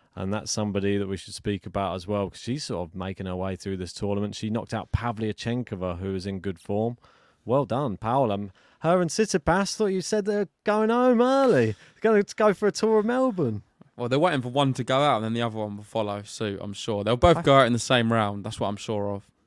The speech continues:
Speaker 1: What about they both win the tournament each? Is that, that not a possibility? And then they go touring? They just have the rest of the year off then, surely.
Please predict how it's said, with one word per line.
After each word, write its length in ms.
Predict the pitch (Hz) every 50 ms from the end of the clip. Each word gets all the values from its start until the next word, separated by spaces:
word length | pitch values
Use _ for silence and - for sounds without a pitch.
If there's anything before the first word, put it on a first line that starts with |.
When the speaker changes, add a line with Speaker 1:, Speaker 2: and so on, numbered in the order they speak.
| _ _ _
Speaker 1:
What 80 | - 165
about 220 | 175 202 202 202
they 120 | 190 202 190
both 360 | - - 196 196 170 - -
win 260 | 143 165 175 180 165
the 60 | 160
tournament 580 | 147 - 175 175 196 196 156 110 98 98 87 -
each? 400 | 151 170 143 107 - - - - -
Is 60 | 131
that, 240 | 147 165 175 175 180
that 180 | 170 160 170
not 140 | 185 185 185
a 40 | 180
possibility? 560 | - 202 185 - - 180 196 208 214 208 214
And 120 | 233 208 180
then 100 | 180 180
they 120 | 185 180
go 240 | 151 196 190 196 180
touring? 580 | - - - 185 196 202 208 208 220 226 226 208
They 120 | 185 175 165
just 120 | - 180
have 140 | 185 170 156
the 80 | 165
rest 240 | 147 160 143 - -
of 80 | 156 156
the 60 | 156
year 200 | 160 170 170 180
off 220 | 220 220 208 -
then, 240 | - 117 113 120 139
surely. 480 | 143 - 202 208 214 185 127 110 104